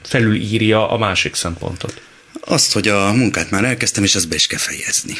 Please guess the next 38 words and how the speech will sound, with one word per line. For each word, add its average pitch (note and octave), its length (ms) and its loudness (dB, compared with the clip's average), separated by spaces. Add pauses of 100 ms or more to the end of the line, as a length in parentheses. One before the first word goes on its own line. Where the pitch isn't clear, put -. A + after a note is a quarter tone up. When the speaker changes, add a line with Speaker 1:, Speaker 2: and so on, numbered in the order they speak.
(880)
Speaker 1:
Járt G#2 380 0
nagy A2+ 160 2
áldozatokkal? A2 760 0
Tehát - 160 -6
volt G2 220 0
olyan G2+ 140 2
családtagod, G2 800 -4
akár F#2 300 -4
a F2+ 60 -4
testvéreid F2+ 580 -2
közül F#2 260 -2
valaki, E2+ 360 -4
aki, F2 340 -4 (580)
hát - 160 -6
ezt - 160 -4
merre F2 220 0
szívta, - 420 -4
és E2+ 140 -4
nem F2 180 -2
így F2 200 -4
intézte F#2 440 -4
volna G#2 280 -4
el? E2+ 220 -8 (440)
Speaker 2:
Persze. - 280 -4 (440)
Speaker 1:
Tehát - 180 -4
ők A2+ 140 -4
úgy B2+ 120 4
gondolták, A2+ 520 2
hogy, G#2+ 320 -2
vagy A2+ 160 0
van A2 180 2
olyan, G#2 160 2
aki G2 160 -2
úgy G#2 80 -2
gondolja, A2 300 2
hogy G2 80 2
ezt G2+ 140 0
nem F#2 240 0